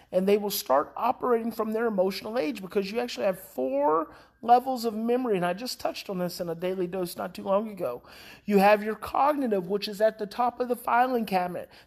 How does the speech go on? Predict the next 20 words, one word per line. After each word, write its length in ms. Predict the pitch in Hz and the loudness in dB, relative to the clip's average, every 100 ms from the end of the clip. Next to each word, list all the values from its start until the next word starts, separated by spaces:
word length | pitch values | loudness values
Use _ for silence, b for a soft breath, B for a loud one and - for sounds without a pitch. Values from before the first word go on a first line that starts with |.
| - | 2
Then 160 | 202 | 4
you 80 | 240 | 4
have 240 | 220 226 214 | 2 0 0
your 120 | 226 | 0
emotional, 600 | 214 220 262 - 233 185 | 4 4 2 -2 0 2
which 220 | 180 175 | 0 -2
is 100 | 208 | -10
the 100 | 214 | -8
second 480 | - - 277 - 254 | -6 0 0 0 -2
drawer 240 | 214 202 | 2 2
in 60 | 175 | 0
the 60 | |
filing 320 | - 180 175 170 | -2 -2 -2 -2
cabinet. 320 | 185 214 - B B B | -4 -4 -10 B B B
Then 180 | 208 269 | 2 4
you 120 | 294 | 4
have 220 | 254 254 | 4 2
your 120 | 269 | 0
motor 560 | 269 254 277 349 339 208 | 2 6 6 6 6 6
memory, 560 | 196 190 180 190 254 | 6 2 0 -2 -4